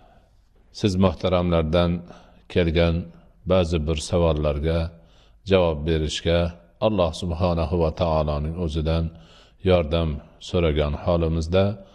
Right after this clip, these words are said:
qudratimiz yetganicha urinib ko'ramiz. Xo'p, bizni dinimizda bunaqa raqamlarga, ma'lum bir sanalarga, qandaydir yana shunga o'xshagan narsalarga bog'liq ta'limotlar yo'q.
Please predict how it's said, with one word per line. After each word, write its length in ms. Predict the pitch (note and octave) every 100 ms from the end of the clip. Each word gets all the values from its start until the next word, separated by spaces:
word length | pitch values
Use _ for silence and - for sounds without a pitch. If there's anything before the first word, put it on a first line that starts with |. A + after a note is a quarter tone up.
| - - -
qudratimiz 600 | A2 G2+ F3+ - D#2 D#2
yetganicha 680 | E2+ D#2 - D#2 D#2+ - D#2+ E2 - -
urinib 480 | - G2 D#2 D2 C#2+ - - -
ko'ramiz. 460 | G2+ E2 C#2+ C2 - - - - _ _ -
Xo'p, 240 | F#2 F2+ - -
bizni 240 | G2+ G#2+ A2
dinimizda 680 | G#2+ G2+ G2 F#2 F2 G#2+ B2 D#3+ -
bunaqa 360 | E2+ F2 G2+ F#2
raqamlarga, 800 | G2+ - F2+ E2+ D#2 D2+ E2 F#2 A#2 - - - - -
ma'lum 320 | E2+ F2 F#2+ F#2
bir 120 | F2+
sanalarga, 760 | - - F#2 F2 E2 D2+ D#2+ F2+ F#2 - - - -
qandaydir 560 | G#2 G2+ F#2+ F2+ G2+ G2 -
yana 240 | F2 F#2
shunga 260 | F2+ F#2 F2
o'xshagan 400 | E2 - F2+ F#2+
narsalarga 640 | E2+ D#2 E2 D#2 D2+ F2 G#2+ - - - - - D#2
bog'liq 460 | E2+ E2+ E2 G#2 -
ta'limotlar 680 | - D#2+ D2+ D2 D2 E2 E2
yo'q. 280 | E2 F2 -